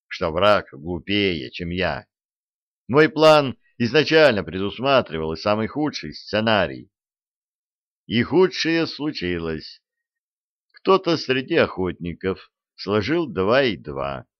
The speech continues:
решив выменять труднодоступного журавля в лице группы очкарика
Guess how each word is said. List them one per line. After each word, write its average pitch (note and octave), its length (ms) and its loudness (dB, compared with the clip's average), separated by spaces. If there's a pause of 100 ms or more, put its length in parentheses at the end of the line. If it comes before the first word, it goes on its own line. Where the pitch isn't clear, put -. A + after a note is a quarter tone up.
(560)
решив A#2 500 2
выменять A2 800 -2 (320)
труднодоступного G2+ 1120 -2
журавля B2+ 680 0 (380)
в - 80 -6
лице A2 440 2
группы G#2 520 -2
очкарика C2 880 -6